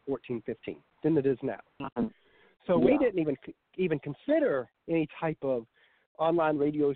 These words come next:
Speaker 1: show or anything, or podcast or anything like that. So now the vision is, like, so much bigger. Like, we still, I, I actually own the domain, um, rising country stars dot com, that I still, and I know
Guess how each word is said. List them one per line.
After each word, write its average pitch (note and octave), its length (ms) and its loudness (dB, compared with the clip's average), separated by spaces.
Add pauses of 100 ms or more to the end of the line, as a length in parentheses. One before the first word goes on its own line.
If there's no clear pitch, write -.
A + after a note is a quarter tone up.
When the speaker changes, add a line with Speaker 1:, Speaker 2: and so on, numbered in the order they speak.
Speaker 1:
show C#3+ 400 2
or C#3 80 2
anything, D3 400 0
or C3+ 100 2
podcast D3+ 600 -2
or D#3 40 -6
anything C#3 280 -2
like C3 200 0
that. D3+ 280 0 (440)
So E3+ 100 4
now G3+ 300 2
the F3 120 0
vision F#3 360 0
is, D3+ 120 0 (160)
like, C3+ 160 -6 (240)
so F#3+ 80 2
much E3 260 -2
bigger. E3+ 220 -2
Like, C3+ 160 0 (100)
we E3 160 0 (160)
still, A#3 380 0 (440)
I, C4 320 0
I G#3+ 180 0
actually G3 260 -2
own E3+ 160 2
the D3 60 0
domain, C#3+ 640 0 (200)
um, C3 240 0 (200)
rising D#3+ 500 0
country D#3 440 -4
stars C#3 360 -2
dot A#2 200 -4
com, C3 360 -4 (600)
that E3 100 2
I E3 80 4 (120)
still, A3 520 2
and D#3 100 -2
I D#3 40 2
know F3 180 0